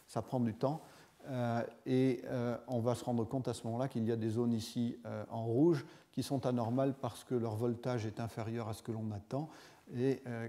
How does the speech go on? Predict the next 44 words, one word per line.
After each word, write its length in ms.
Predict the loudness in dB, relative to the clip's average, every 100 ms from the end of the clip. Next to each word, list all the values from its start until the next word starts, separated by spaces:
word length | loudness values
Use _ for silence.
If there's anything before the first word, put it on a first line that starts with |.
| -8
euh, 320 | -12 -10 -8
sur 240 | -8 -4 -4
lesquelles 340 | -2 -2 -2
on 80 | -2
va 140 | -4
trouver 320 | -4 -4 -2
ces 120 | -2 -6
potentiels 480 | -6 -8 -6 -4
anormaux 460 | -2 -2 -2 -2 -2
et 60 | -4
retardés 560 | -6 -6 -4 -2 -2 -4 -20 _
qui 100 | -4
font 240 | -2 0 2
le 120 | 2
lit 180 | 2 2
des 180 | 2 2
arythmies 460 | -2 -4 -2 -4
que 120 | -2 -6
l'on 100 | -6
cherche 300 | -6 -8 -10
à 40 |
traiter. 380 | -10 -12 -10 -12 -16 -20 -20 -8 0
Il 80 | 2
est 60 |
bien 160 | 6 6
évident 360 | 6 4 2
que 120 | 0 -4
si 240 | -4 -4
on 160 | -2 0
a, 340 | 0 -4 -8 -12
euh, 240 | -10 -10
ces 220 | -6 -4
notions 600 | -2 0 0 -2 -2 0
d'imagerie, 640 | 2 0 0 -2 -2 -2 -2 -10 -20 -16 -8
euh, 380 | -2 0 0 -2 -4
pour 180 | 0 4
nous 320 | 4 6 8
orienter, 580 | 8 8 4 0 0 2
on 80 |
va 120 | 2 2
gagner 260 | 2 2
du 120 | 0
temps, 340 | -6 -6 -8 -8 -18 -20 _ _ -12
euh, 300 | -8 -8